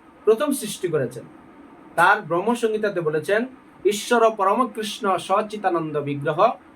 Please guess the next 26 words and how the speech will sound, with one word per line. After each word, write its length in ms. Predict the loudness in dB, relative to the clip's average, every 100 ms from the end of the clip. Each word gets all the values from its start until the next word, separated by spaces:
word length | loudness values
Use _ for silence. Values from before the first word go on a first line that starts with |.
| -6
অনাদি 480 | 2 4 4 2 2
রাদি 380 | 4 4 4 0
গোবিন্দ 460 | -2 -2 0 -2
সর্ব 440 | -2 -4 -2 -4 -4
কারণম 380 | -2 2 2 2
কারণ।" 240 | -2 -10 -10 -20 -20 -20 -20 -20 -20 -6
যে 200 | 2 4
সব 360 | 2 2 4 4 2
কারণের 440 | 0 2 4 2 2
কারণ 280 | -2 -2 -6 -16 -20 -20 -20 -6
এবং 340 | 0 4 2 2
বিশ্ব 340 | -2 -2 -2
ব্রহ্মাণ্ডের 560 | 2 2 4 4 4 0
একমাত্র 460 | 0 -2 -4 -2
মালিক 320 | 0 2 2 0
হলেন 200 | -2 -4
শ্রীকৃষ্ণ। 640 | -4 -4 -4 -10 -10 -16 -20 -20 -20 -20 -20 -20 -20 -16 -2
এবার 200 | 0 4
আপনাদের 420 | 4 4 0 0
মনে 160 | 0 -2
প্রশ্ন 380 | -2 -6 -2 -2
আসতে 240 | -2 -4
পারে, 200 | -4 -6 -10 -20 -20 -20 -20 -16 0
তাইলে 380 | 2 4 2 -2 -10 -20 -14
শ্রীকৃষ্ণই 720 | -4 -2 -2 -2 0 0 0
যদি 280 | 0 -4